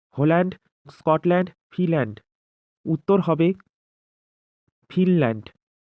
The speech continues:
পৃথিবীর উচ্চতম সাধু জলের হ্রদ কোনটি? টিটিকাকা, বৈকাল, মিচিগান, টাঙ্গানিকা।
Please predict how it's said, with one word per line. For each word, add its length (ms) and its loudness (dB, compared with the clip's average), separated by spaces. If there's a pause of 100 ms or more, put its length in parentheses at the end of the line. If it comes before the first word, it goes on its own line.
(400)
পৃথিবীর 440 2
উচ্চতম 600 2
সাধু 440 -2
জলের 340 2
হ্রদ 320 2
কোনটি? 360 -4 (420)
টিটিকাকা, 540 2 (180)
বৈকাল, 500 2 (240)
মিচিগান, 600 0 (240)
টাঙ্গানিকা। 760 -2